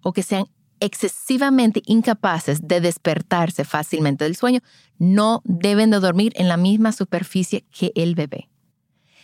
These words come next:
El cabello, y esto es algo importante, y esto yo lo aprendí recientemente, en, en este año,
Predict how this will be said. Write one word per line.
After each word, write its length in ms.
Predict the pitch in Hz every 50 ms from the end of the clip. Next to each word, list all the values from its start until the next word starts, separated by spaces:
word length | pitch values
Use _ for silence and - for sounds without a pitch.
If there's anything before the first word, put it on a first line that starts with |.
| _ _ _ _ _ _ _ _ _ -
El 180 | 240 247 247
cabello, 640 | - - 247 233 226 247 294 302 277 202 151 135 - -
y 100 | - 156
esto 160 | 170 - -
es 140 | 220 247 277
algo 180 | 254 254 247 262
importante, 560 | 254 202 - 170 160 - - 160 147 139 127
y 60 | 151
esto 180 | 156 156 - 208
yo 180 | 202 185 208
lo 100 | 208 208
aprendí 580 | 202 - - 185 180 180 170 196 202 202 190 175
recientemente, 800 | 185 185 170 - - 196 196 196 185 175 170 165 147 147 139 254
en, 420 | 277 180 185 - 165 165 156 147 -
en 140 | - 165 175
este 220 | 175 - - 202
año, 220 | 160 147 160 208